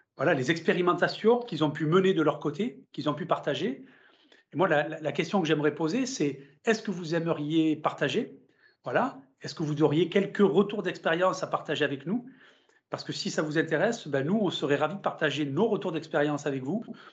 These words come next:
Et à chaque fois qu'on entretient ce genre de discussion avec nos homologues, on ressort, euh, grandi et avec de nouvelles idées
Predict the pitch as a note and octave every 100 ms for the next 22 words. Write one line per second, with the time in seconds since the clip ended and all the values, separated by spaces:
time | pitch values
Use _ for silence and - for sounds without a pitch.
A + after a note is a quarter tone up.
0 | _ - _ - C3+ - F#3+ - G3 F#3+
1 | F#3 - D3 D3+ D3 D#3 - E3+ E3+ -
2 | C#3 C3 C#3 B2 B2+ B2+ - D#3+ - E3
3 | D#3 - - - _ - C#3 C3+ D3 C#3+
4 | C#3 D3+ A2 - - _ _ _ C#3+ D3+
5 | D3+ - E3+ D#3+ - B2+ B2 A#2+ - C3
6 | D#3+ D3 G#3 A#3+ D3+ C#3+ C3+ D3 E3+ E3+
7 | D3 C#3 D3 G3+ -